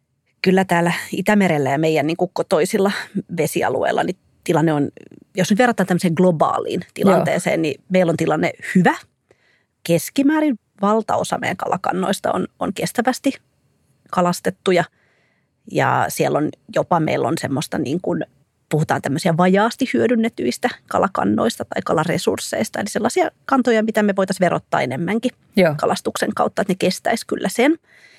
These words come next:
Speaker 1: Että se on ehkä enemmän tämmöinen, vaaditaan kulutustottumusten muuttamista ja niin kuin silmien aukeamista ehkä semmoisille uusille lajeille. Vaikka nyt silakka on hyvä esimerkki siitä, joka on saanut jopa tämmöisen Marine Stewardship Councilin kestävän kalastuksen sertifikaatin.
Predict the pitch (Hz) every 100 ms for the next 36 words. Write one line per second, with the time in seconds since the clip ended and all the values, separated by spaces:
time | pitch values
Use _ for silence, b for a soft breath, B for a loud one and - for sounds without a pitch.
0 | b - - 139 143 - 139 - 151 151
1 | 147 170 185 - 170 - - 240 196 -
2 | 160 - 156 147 - 160 160 160 - -
3 | - 190 - - - 208 214 180 165 165
4 | 170 190 - - 220 - 196 - - -
5 | 226 - - 214 - 226 _ b b -
6 | - - - - - 466 - - 160 -
7 | - 180 - 202 - - - 254 - -
8 | - - 214 - b b b 262 254 254
9 | 254 247 233 226 214 220 208 - _ _
10 | b b b b 220 208 185 - 185 156
11 | - - - 160 160 - 143 180 185 -
12 | - - - 139 147 185 - 170 240 208
13 | 196 - - - - - 120